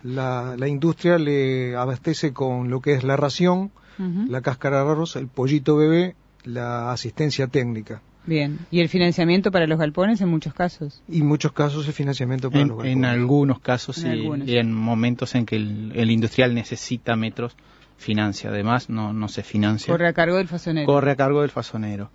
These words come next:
Speaker 2: Bueno, ese
Speaker 3: Eh,
Speaker 2: fasonero entonces engorda el pollo y cuando está pronto se lo pasa al industrial, que es el encargado de la
Speaker 3: No.
Speaker 2: comercialización.
Speaker 3: El
Speaker 2: ¿Está bien?
Speaker 3: fasonero,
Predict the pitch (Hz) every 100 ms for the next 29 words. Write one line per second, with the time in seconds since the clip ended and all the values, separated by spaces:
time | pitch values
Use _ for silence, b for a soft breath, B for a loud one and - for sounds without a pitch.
0 | - 156 160 165 220 202 180 196 196 196
1 | 185 185 180 185 180 208 214 208 190 214
2 | 226 262 190 165 180 180 185 196 233 175
3 | 151 165 - 165 160 175 220 196 202 220
4 | 175 151 151 151 160 170 156 143 135 143
5 | 139 143 - 131 135 - - 147 180 147
6 | 151 160